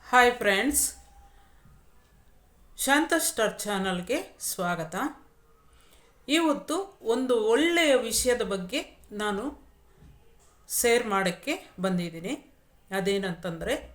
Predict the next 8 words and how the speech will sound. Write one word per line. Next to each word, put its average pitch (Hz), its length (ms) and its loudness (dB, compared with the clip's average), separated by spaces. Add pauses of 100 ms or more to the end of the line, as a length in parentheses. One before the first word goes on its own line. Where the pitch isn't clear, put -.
(1160)
ತುಳಸಿ 330 500 4
ಗಿಡ 220 260 -4 (540)
ಮನೆ 233 360 2
ಮುಂದೆ 208 440 0 (320)
ಯಾಕೆ 220 480 0 (120)
ಒಣಗೋಗುತ್ತೆ 185 760 -4 (840)
ಅಂತ 180 280 -6 (600)
ಒಬ್ಬರು 202 380 -2